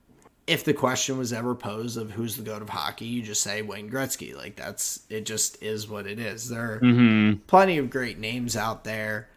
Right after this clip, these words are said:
Speaker 1: but, and legends, but he is, like, the guy. And when you talk about any other sport, there's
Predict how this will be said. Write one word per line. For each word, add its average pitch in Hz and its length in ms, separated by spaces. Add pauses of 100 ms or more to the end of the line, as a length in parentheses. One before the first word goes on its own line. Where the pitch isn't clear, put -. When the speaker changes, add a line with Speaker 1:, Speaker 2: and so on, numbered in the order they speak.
(460)
Speaker 1:
but, 107 460
and 110 200
legends, 107 800 (140)
but 107 260
he 113 300
is, 104 240
like, 98 380
the 120 80
guy. 92 560 (240)
And 120 220
when 123 180
you 113 300
talk 123 340
about 113 280
any 123 280
other 113 180
sport, 120 540
there's 110 220